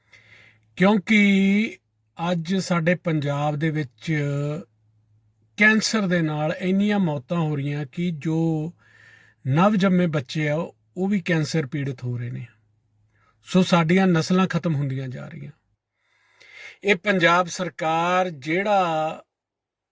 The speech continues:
ਵਾਅਦਾ ਕਰਕੇ ਆਈ ਸੀ ਕਿ ਅਸੀਂ ਸੱਤਰ ਸਾਲ ਦਾ ਸਭ ਤੋਂ ਵੱਡਾ ਬਦਲਾਅ ਲਿਆਵਾਂਗੇ, ਜਿਹੜੀ ਸਰਕਾਰ ਇਹ ਵਾਅਦਾ ਕਰਕੇ ਆਈ ਸੀ, ਇਹਨਾਂ ਵਾਅਦਿਆਂ ਦੇ ਵਿੱਚ ਇਹ ਵੀ ਵਾਅਦਾ ਸੀ ਕਿ ਅਸੀਂ ਬੁੱਢੇ ਨਾਲੇ ਦਾ ਜਿਹੜਾ ਪਾਣੀ ਆ, ਉਹਨੂੰ ਸਾਫ਼ ਕਰਕੇ ਲੋਕਾਂ ਦੇ ਪੀਣ ਯੋਗ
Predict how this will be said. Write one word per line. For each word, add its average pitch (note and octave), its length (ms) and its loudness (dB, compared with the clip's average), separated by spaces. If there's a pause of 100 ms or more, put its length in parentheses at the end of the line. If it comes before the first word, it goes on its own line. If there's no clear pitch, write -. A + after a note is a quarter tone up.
(460)
ਵਾਅਦਾ A3 320 2
ਕਰਕੇ F3 400 -4
ਆਈ C3+ 160 -12
ਸੀ D#3 160 -14
ਕਿ F#3 180 -4
ਅਸੀਂ F3+ 160 -4
ਸੱਤਰ F3+ 420 -4
ਸਾਲ D#3 320 -4
ਦਾ E3+ 100 -4
ਸਭ E3 260 -10
ਤੋਂ F#3+ 120 -6
ਵੱਡਾ C#3+ 220 -4
ਬਦਲਾਅ B2+ 420 -10
ਲਿਆਵਾਂਗੇ, C#3 520 -10 (480)
ਜਿਹੜੀ G#3 200 2
ਸਰਕਾਰ G3 420 2
ਇਹ G#3+ 100 -2
ਵਾਅਦਾ G3+ 320 0
ਕਰਕੇ F#3 420 -2
ਆਈ D#3+ 160 -2
ਸੀ, E3+ 220 -6
ਇਹਨਾਂ F3 280 -2
ਵਾਅਦਿਆਂ F#3 440 0
ਦੇ G3 80 -2
ਵਿੱਚ F3+ 460 -4 (420)
ਇਹ A3+ 160 -2
ਵੀ A#3+ 120 0
ਵਾਅਦਾ G3+ 320 4
ਸੀ F#3+ 160 -4
ਕਿ F#3+ 180 -6
ਅਸੀਂ F3+ 180 -4
ਬੁੱਢੇ E3+ 380 -6
ਨਾਲੇ E3 260 -2
ਦਾ D#3+ 120 -2
ਜਿਹੜਾ D#3+ 200 -4
ਪਾਣੀ D3 400 -4
ਆ, D#3+ 60 2
ਉਹਨੂੰ F3 160 0
ਸਾਫ਼ D3+ 580 -2
ਕਰਕੇ C#3+ 500 -10
ਲੋਕਾਂ C#3+ 380 -10
ਦੇ D3+ 100 -6
ਪੀਣ D#3+ 300 2
ਯੋਗ D3+ 260 0